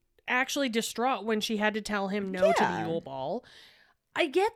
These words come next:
Speaker 1: that.
Speaker 2: But to go on a date with a guy and wanna talk to him about your ex-boyfriend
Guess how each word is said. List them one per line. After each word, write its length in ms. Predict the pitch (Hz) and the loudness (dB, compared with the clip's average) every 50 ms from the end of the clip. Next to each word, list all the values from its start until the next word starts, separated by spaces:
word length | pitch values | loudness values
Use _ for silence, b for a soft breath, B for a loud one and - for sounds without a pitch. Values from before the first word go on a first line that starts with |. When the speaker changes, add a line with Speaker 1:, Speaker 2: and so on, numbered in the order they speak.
| _ | _
Speaker 1:
that. 600 | - 240 175 - 62 - - _ - - - - _ _ _ _ _ _ | -2 -2 -2 -2 -8 -10 -12 _ -16 -16 -16 -16 _ _ _ _ _ _
Speaker 2:
But 460 | - 202 220 226 220 220 220 - - - 202 - | -2 2 4 4 4 2 0 -10 -16 -16 -14 0
to 140 | - 247 | 0 0
go 220 | 220 190 214 233 254 | 2 2 2 4 4
on 140 | 285 269 262 | 4 2 2
a 60 | 214 | 0
date 280 | 180 180 185 190 175 | 2 2 2 2 2
with 140 | 196 254 247 | 0 -2 -2
a 60 | 233 | -2
guy 400 | 214 233 240 233 240 233 247 233 - | 0 2 2 4 4 2 0 -2 -4
and 400 | - 190 190 185 175 160 143 170 | -4 -2 -2 -2 -2 -2 -2 0
wanna 240 | 180 180 180 185 180 | 0 2 2 0 -2
talk 260 | - - 185 170 - - | -2 -2 -4 -4 -2 -4
to 60 | 185 | -4
him 120 | 185 180 | -2 -2
about 240 | 175 160 165 160 147 | 0 0 0 -2 -2
your 140 | 143 147 - - | -4 -4 -4 -6
ex-boyfriend 720 | 151 - - - - 156 160 147 - 180 185 185 180 | -6 -8 -12 -8 -6 -6 -6 -4 -2 -2 -2 -2 -4